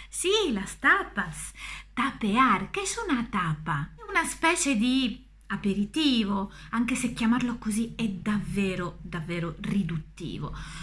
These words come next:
Un aperitivo che viene servito in tutti i bar e ristoranti, donde se toma una ración de algo con una bebida.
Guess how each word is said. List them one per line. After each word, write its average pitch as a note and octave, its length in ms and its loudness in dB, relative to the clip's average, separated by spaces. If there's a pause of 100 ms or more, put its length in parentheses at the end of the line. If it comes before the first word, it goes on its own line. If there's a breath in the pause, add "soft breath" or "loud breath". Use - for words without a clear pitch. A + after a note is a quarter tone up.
(140 loud breath)
Un G4+ 140 -2
aperitivo E4 760 4
che A#3 120 -2
viene G#3 240 2
servito G3+ 380 -2
in F#3 80 -4
tutti - 260 -6
i C4 40 0
bar C4 260 8
e F#3+ 60 0
ristoranti, A3+ 1200 4 (580 loud breath)
donde C#4 240 0
se C4 140 -4
toma C#4 460 4
una A3+ 220 4
ración C4+ 640 2
de D4+ 120 2
algo D#4 680 6
con G3+ 220 2
una C4 180 6
bebida. G3 720 2